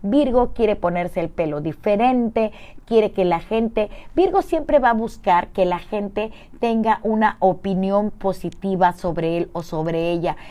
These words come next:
Y aquí en diciembre te encuentras con muchos alti-, aquí en enero te encuentras con muchos altibajos,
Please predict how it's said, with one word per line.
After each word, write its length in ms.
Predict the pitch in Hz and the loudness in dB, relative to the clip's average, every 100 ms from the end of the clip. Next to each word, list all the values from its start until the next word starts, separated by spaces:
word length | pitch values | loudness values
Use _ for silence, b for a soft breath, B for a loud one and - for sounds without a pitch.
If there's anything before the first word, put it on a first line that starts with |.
| B - | B -2
Y 140 | 233 | 2
aquí 340 | 226 - 302 | 2 2 0
en 120 | 311 320 | 0 0
diciembre 640 | 320 - 269 220 220 226 B B - | -4 0 0 2 -2 -4 B B 0
te 80 | 226 | 0
encuentras 580 | 226 240 233 226 226 - | 2 0 0 0 -2 0
con 200 | 202 202 | 0 2
muchos 380 | 214 247 - | 0 -4 -2
alti-, 340 | 208 - - 170 | -2 -2 -6 -4
aquí 220 | 175 254 | -2 0
en 80 | 269 | 0
enero 300 | 247 208 208 | 2 0 0
te 100 | 190 | 0
encuentras 400 | 190 202 214 - | 0 0 -2 -2
con 160 | 196 | -2
muchos 320 | 196 202 214 196 | 0 -2 -4 -4
altibajos, 600 | 190 180 175 - 202 | -2 0 0 0 -6